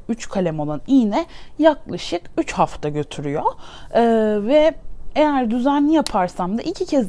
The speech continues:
iğne almam benim yaklaşık yirmi kilo vermeme yetecektir diye düşünüyorum. Bu benim tamamen kendi öngörüm.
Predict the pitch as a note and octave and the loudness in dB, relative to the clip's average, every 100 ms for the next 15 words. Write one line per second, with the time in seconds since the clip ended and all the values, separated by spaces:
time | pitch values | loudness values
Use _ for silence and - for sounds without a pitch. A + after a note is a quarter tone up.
0 | - G#3+ G#3 G3+ - G#3 G3 G3 B3 D4+ | 0 0 0 0 2 2 2 0 2 0
1 | B3+ B3 D4 A3+ - - A3+ B3+ A3+ - | 0 2 0 -4 -10 -6 -2 -2 -4 -4
2 | D3+ D3+ E3 E3 D#3+ C4 C4 - - F#3+ | -2 0 0 0 0 0 0 0 2 2
3 | - E3 D3+ C#3+ C#3+ - - C3 - - | 2 0 2 8 12 12 12 10 10 12
4 | - - - - D#4 C#4+ A3 G3 C4 B3+ | 12 12 10 8 6 6 4 2 2 2
5 | C#4+ C#4+ E4+ - F#4 F4+ - E4+ F4 E4 | 2 0 -2 -4 -4 -4 0 0 0 -2
6 | E4+ | -2